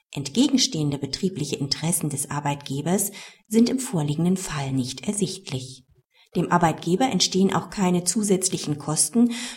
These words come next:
durch die Freischaltung eines zusätzlichen Internetanschlusses. Schließlich entspricht die Ausstattung des Arbeitsplatzes mit Internetanschluss dem betriebsüblichen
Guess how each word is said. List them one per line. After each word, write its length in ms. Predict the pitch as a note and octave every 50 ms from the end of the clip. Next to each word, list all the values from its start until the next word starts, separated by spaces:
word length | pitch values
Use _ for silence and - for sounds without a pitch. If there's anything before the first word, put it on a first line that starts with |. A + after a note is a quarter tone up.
| - -
durch 160 | - G3 F#3+
die 100 | G3 -
Freischaltung 840 | D#3+ - - - C#3+ D3+ E3 - - F3+ D#3+ D#3+ - - F3 F3+ -
eines 300 | - G3 G#3+ A3+ G#3+ A3+ A3+
zusätzlichen 760 | - G#3 F3+ E3+ D#3+ C#3+ C#3 - - - C3 - G#3 G#3 G#3
Internetanschlusses. 1300 | G#3 A3 G#3 F#3+ F#3+ E3 D3 C3+ B2 B2+ - C#3 C3+ C3+ - - A#2 B2+ - - - B2 - - - - - - - - - - _
Schließlich 640 | - - - - G#3 A3 C4+ - - D#4 D4 - -
entspricht 500 | - C#3+ - - - - F#3 F#3 - -
die 140 | - - -
Ausstattung 800 | - C#3+ D3+ F3 - - - G3 F#3+ F#3+ - G#3 G#3+ A3 A3+ A3 - - - - - - _ - -
des 240 | C3+ - - - -
Arbeitsplatzes 1000 | - C#3+ D3 C#3+ F#3 G3+ G3+ G3+ - - - F3+ F#3 F#3 - - F#3+ - -
mit 160 | D3+ C3+ C3+
Internetanschluss 1000 | - D3+ E3 F#3+ G3+ F#3 F3+ F3 E3+ F3 - - F3+ F#3 - - G#3 G3+ G3+ G#3
dem 160 | G3+ A#3+ B3 B3
betriebsüblichen 1120 | C#4 C4+ - - A3 A3+ A3 - - - G3+ F#3 F#3 - G3 G3 G3+ - A3 A3 A3+ A3